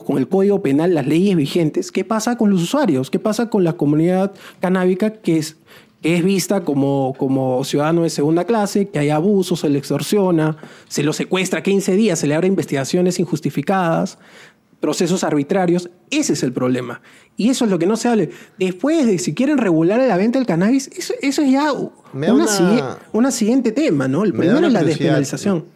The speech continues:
Speaker 2: me da la curiosidad al respecto de eso, y creo que si algo ha quedado claro en este, en este episodio es lo informado que
Speaker 1: Ujú.
Speaker 2: estás. Eh, ¿qué cosa significa la marihuana para ti, al punto de que has decidido convertir un, o dedicarle gran tiempo de tu juventud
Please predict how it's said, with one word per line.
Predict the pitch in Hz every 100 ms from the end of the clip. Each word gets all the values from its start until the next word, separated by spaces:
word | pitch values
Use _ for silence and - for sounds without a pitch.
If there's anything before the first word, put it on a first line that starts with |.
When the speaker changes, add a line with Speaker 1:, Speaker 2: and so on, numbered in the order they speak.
| _
Speaker 2:
me | 110 120
da | 147
la |
curiosidad | 156 131 123 117 127
al | 131
respecto | 110 - 117 123
de | 117
eso, | 117 101
y | 80 101 85
creo | 123 127
que | 135
si | 127
algo | 123 127
ha |
quedado | 123 117
claro | 117 120 113
en | 110
este, | 113 123 113
en | 104
este | 107 113
episodio | 104 113 110
es | 117
lo | 95
informado | - 92 101 117 110
que | 101
Speaker 1:
Ujú. | 113
Speaker 2:
estás. | 104 76 - _ _ _ - - _ _
Eh, | 101 95 90 - _ - _ -
¿qué | 196
cosa | 196 190 - 202
significa | - 117 110 - 143 156
la | 143
marihuana | 110 98 95 104 117 113 113
para | 95 87 87
ti, | 107 92 - _ _
al | - 98 95
punto | 127 127 139 - -
de | 104
que | 113
has | 117
decidido | 113 110 113 110
convertir | 104 95 95 - 123
un, | 123 -
o | 104
dedicarle | 98 - - 117 117
gran | 110 117 113
tiempo | 120 120 117 101
de |
tu | 92 92 87
juventud | - 95 95 101 131